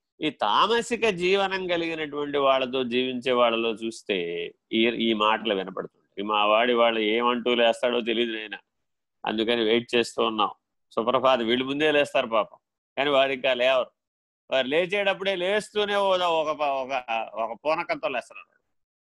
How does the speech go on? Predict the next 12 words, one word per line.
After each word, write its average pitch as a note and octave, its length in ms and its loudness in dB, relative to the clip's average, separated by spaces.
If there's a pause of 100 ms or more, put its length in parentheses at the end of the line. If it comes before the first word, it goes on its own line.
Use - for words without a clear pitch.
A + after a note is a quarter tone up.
(1300)
ఈ G2 60 -10
జీవుడికి F#3 440 2
అంతా E3+ 280 2
కూడా E3 260 2
పూనకం D#3+ 400 0
వ్యవహారం. B2+ 540 2 (1200)
వాడు A#2+ 160 0
దేంతో E3+ 340 0
లేస్తాడో E3+ 340 2
వాడికే D3 320 2
తెలియదు. - 180 -10 (1400)
అందుకని F#3+ 880 -2